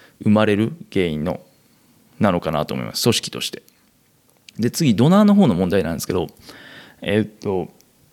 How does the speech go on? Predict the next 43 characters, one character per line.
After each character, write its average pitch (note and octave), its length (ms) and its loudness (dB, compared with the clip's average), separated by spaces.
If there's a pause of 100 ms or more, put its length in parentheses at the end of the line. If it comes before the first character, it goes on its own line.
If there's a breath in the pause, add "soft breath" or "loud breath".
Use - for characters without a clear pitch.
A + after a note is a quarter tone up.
(640)
寄 D3+ 160 2
付 A3 120 -4
す - 240 -2
る A2+ 80 4
方 A2 300 0
の G2 100 0
人 - 140 -4
っ F2+ 40 -6
て - 140 -6
や G2+ 80 2
っ G2+ 40 -6
ぱ G#2 160 -2
こ F#2 240 -4
う、 - 40 0
エ - 20 2
ヌ E3+ 160 4
ピ F3+ 200 2
ー E3 40 4
オ C#3+ 40 4
ー A#2 40 0
と - 80 -8
か、 E2+ 240 -8
そ B2+ 120 -4
う - 20 -2
い C3 40 -10
っ - 20 -14
た B2+ 160 -4
な A2+ 80 -2
ん A2 40 -2
か、 F2 100 -8
う - 60 -12 (220)
ー - 280 -20
ん、 G2+ 840 0
な G2 120 0
ん F#2+ 60 -4
か F#2+ 80 -6
人 B2 360 0
助 F2+ 280 -4
け - 80 -20 (440 loud breath)
み A2 120 -2
た G#2+ 160 0
い F2+ 60 -4
な F2 240 -8